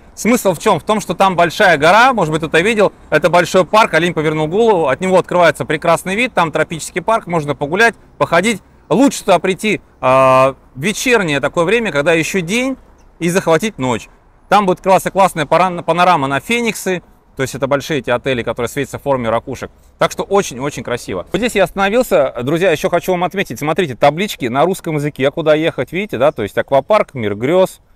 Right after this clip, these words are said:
романтический парк Санья, да, то есть все указатели есть. Соответственно, вот здесь у нас, кстати, отель, вот за этими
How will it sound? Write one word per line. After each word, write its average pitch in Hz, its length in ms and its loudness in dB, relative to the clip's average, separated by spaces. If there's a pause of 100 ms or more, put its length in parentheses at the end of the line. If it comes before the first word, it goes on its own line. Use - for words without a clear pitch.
романтический 123 540 -4
парк 104 240 -2
Санья, 143 500 0
да, 165 140 2
то - 80 -6
есть 110 100 -6
все 202 120 0
указатели 139 500 0
есть. 147 360 -4 (460)
Соответственно, 131 600 -6 (120)
вот 123 120 -10
здесь 190 260 -2
у 143 40 -4
нас, 151 220 -2
кстати, - 360 0
отель, 143 340 0
вот 117 160 -6
за 139 80 0
этими 127 400 -4